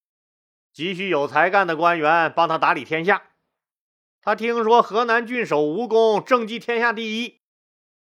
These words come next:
就把他调往中央，高升为了廷尉。吴公更是顺手拉了贾谊一把，在刘皇帝面前不停地吹，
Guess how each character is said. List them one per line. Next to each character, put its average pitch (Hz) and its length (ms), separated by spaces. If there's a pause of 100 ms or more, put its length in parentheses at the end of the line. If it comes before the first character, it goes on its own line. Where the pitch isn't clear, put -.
(140)
就 165 240
把 143 140
他 156 140
调 185 240
往 135 180
中 180 240
央， 175 420
高 190 200
升 185 200
为 175 120
了 185 100
廷 135 200
尉。 226 300 (1000)
吴 233 260
公 254 240
更 262 240
是 196 120
顺 226 240
手 151 140
拉 190 200
了 220 100
贾 110 220
谊 185 240
一 247 60
把， 110 240 (800)
在 123 120
刘 139 200
皇 139 180
帝 160 60
面 156 200
前 131 500
不 190 120
停 143 180
地 190 80
吹， - 380